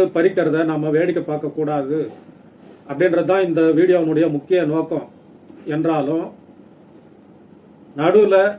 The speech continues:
இந்த குலைக்கிற நாய்களுடைய சத்தத்தை கொஞ்சம் குறைக்கணும் அப்படின்றதுக்காகவும் அதை பத்தியும் சொல்ல வேண்டியதா இருக்குது. அதனால நம்மளுடைய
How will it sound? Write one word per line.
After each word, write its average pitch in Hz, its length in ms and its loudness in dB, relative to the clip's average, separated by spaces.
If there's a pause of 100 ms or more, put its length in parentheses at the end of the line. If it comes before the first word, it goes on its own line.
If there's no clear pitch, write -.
(340)
இந்த 165 200 -2
குலைக்கிற 180 480 0 (1300)
நாய்களுடைய 170 600 2
சத்தத்தை 180 500 0
கொஞ்சம் 160 300 -2
குறைக்கணும் 160 520 0 (460)
அப்படின்றதுக்காகவும் 160 960 -2 (440)
அதை 151 200 0
பத்தியும் 185 340 0
சொல்ல 165 160 2
வேண்டியதா 151 340 0
இருக்குது. 139 320 -4 (500)
அதனால 165 320 0 (640)
நம்மளுடைய 160 360 2